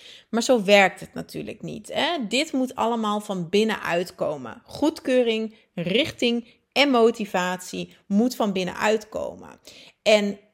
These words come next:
bij een gebrek aan zelfvertrouwen gaat dat er niet zijn en ga jij je continu vergelijken met anderen. Nu,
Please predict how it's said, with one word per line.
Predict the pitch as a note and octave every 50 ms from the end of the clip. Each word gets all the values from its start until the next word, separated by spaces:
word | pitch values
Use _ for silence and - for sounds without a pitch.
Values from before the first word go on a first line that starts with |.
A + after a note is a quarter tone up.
| _ _ _ _ _ _ _ _ _ _
bij | - G#3 A3+ A3+ A#3
een | A#3+
gebrek | A#3 - G#3+ F#3+ G3 G3+ G3+ G3+
aan | - F#3 F3+
zelfvertrouwen | F3 - C4 D4 F#4 - - E4+ D#4+ - - A#3+ A#3 A#3 A3+ A#3 A3+ A3 A3+ A3+ - _ _
gaat | _ - - - G#3+ G3+ G3+
dat | G3 F3+ E3 -
er | F3 E3
niet | E3+ E3 E3 - -
zijn | - A#3 A#3 B3 B3+ C4 C4 B3
en | - G#3+ G3+
ga | G3+ - G3+ G3+ G3
jij | G3 F3+ F#3 F3
je | E3+ -
continu | - G#3+ A3+ A3+ - - G3+ F#3+ F#3
vergelijken | F#3 - F#3 F3 F3+ - - - F#2 - - - - - - -
met | - F#3+ F3+ - -
anderen. | - F#3+ F3 D#3+ D#3 - - - D2 - - _ - - - - - - - - - -
Nu, | A3+ A3+ G#3 F3 - -